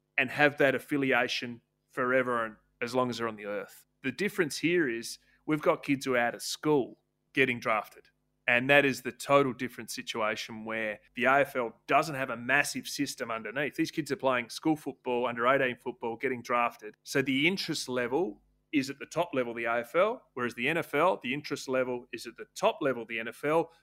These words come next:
but also the college system, which is arguably as big a beast in some ways as the N F L is. So I think the, and that's why their, their draft day goes on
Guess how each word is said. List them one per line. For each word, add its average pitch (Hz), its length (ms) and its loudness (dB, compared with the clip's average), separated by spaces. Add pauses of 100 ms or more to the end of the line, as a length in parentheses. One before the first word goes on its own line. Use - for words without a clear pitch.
(120)
but 120 100 -2
also 127 340 0
the 113 80 -12
college 120 380 -4
system, 110 380 -12
which 110 180 -10
is 113 200 -10
arguably 113 520 -2 (260)
as 120 140 -6
big 139 240 2
a 120 60 2
beast 131 320 -2
in 113 120 -10
some 113 280 -6
ways 110 380 -6 (140)
as 117 140 -2
the 110 160 -10
N 107 80 -6
F 104 140 -10
L 107 160 -4
is. - 160 -12
So 110 340 2 (600)
I 123 80 6
think - 300 -2
the, 127 300 -4
and 127 120 2
that's 135 180 0
why 127 180 4
their, 131 260 6 (260)
their 135 140 6
draft 127 400 4
day 131 380 4
goes 139 240 8
on 135 300 2